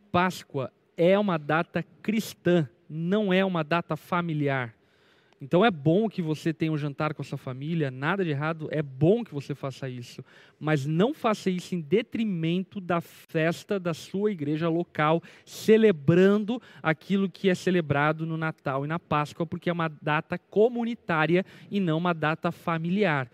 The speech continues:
Então é muito importante a gente entender isso e, inclusive, eu diria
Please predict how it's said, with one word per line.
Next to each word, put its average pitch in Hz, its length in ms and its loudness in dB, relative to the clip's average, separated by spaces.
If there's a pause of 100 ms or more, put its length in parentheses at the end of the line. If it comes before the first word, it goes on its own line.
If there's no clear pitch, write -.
(140)
Então 147 120 -8
é 151 40 -4
muito 160 280 -6
importante 170 520 -4
a - 20 -6
gente 156 240 -10
entender 151 440 -4
isso 180 440 -6
e, 185 140 -2
inclusive, 190 560 -2
eu 170 100 2
diria 170 400 0